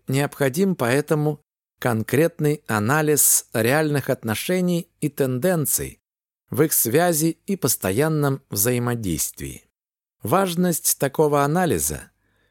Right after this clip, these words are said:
мы сейчас увидим на вопросе о советском государстве.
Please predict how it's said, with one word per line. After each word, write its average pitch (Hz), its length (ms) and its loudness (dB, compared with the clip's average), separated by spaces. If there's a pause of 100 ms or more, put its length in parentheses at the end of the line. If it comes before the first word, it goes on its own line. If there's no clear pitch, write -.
(120)
мы 214 120 0
сейчас 202 440 0
увидим 160 560 0
на 139 180 0
вопросе 151 640 0 (240)
о 135 100 -2
советском 123 760 0 (160)
государстве. 90 920 -4